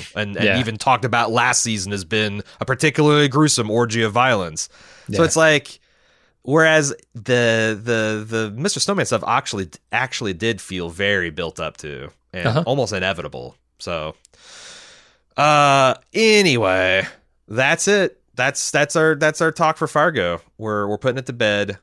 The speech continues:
Speaker 1: Uh, again, I'd like to encourage you to subscribe to Bald Move Premium. That's where all of our,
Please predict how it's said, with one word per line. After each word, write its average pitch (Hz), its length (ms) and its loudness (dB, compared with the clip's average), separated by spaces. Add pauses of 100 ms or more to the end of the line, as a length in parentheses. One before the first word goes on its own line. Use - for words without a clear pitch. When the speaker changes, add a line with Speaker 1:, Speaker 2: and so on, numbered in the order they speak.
(140)
Speaker 1:
Uh, 98 360 0
again, 117 460 -2
I'd 98 140 -4
like 107 180 -2
to 107 80 -10
encourage 107 400 -6
you 104 220 -4
to 90 580 -8
subscribe 131 760 -4
to 101 260 -8
Bald 117 280 -2
Move 117 160 -8
Premium. 95 480 -8
That's 98 240 -6
where 101 320 -4
all 127 340 2
of 104 140 -2
our, 95 480 2